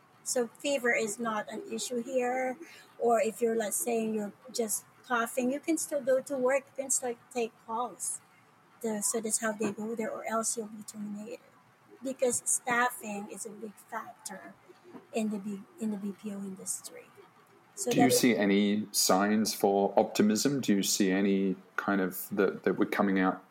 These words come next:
Speaker 2: the other side of this?
Speaker 1: Yeah, well, actually, we are all optimistic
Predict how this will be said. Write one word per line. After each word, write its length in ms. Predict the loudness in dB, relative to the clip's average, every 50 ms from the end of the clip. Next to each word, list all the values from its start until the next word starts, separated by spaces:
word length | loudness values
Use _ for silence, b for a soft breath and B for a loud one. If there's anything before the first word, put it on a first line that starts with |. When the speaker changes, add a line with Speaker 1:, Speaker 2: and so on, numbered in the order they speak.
| -4
Speaker 2:
the 160 | 0 2 4 4
other 160 | 4 2 2
side 360 | 4 4 4 4 4 4 2
of 120 | 2 2
this? 240 | 0 0 0 0 0 2
Speaker 1:
Yeah, 220 | 4 4 4 4
well, 160 | 2 2 4 4
actually, 340 | 2 0 0 0 -2 -2 0
we 160 | 0 0 0
are 160 | 0 0 0
all 220 | -2 -2 -4 -4 -4
optimistic 640 | -4 -6 -8 -6 -8 -6 -6 -6 -8 -10 -10 -10